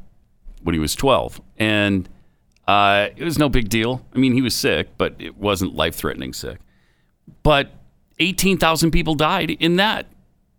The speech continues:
So, and sixty million were infected, and we didn't throw the Constitution out the window to deal with it. So you just wonder if, if the, uh, cure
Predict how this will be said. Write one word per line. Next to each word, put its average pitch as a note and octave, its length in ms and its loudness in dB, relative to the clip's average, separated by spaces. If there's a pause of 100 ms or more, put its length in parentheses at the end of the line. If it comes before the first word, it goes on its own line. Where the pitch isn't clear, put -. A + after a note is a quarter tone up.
(280)
So, D3+ 520 2 (960)
and C#3+ 420 2
sixty - 500 0
million D#3 680 2
were B2+ 160 -2
infected, B2+ 640 -2 (480)
and B2 400 0
we C3 140 0
didn't D#3+ 280 -2
throw D3+ 300 0
the C3+ 80 -4
Constitution B2+ 720 -2
out F2 140 -2
the E2 60 -4
window E2 420 -2
to - 180 -4
deal E2 260 0
with C#2 160 -4
it. - 220 -10
So D#2+ 420 -2 (480)
you A#2 80 -4
just C#3+ 240 -2
wonder A#2+ 480 0
if, - 380 -2 (800)
if B2+ 280 -2
the, A2+ 400 0
uh, F#2+ 460 -4 (600)
cure A#2 560 -2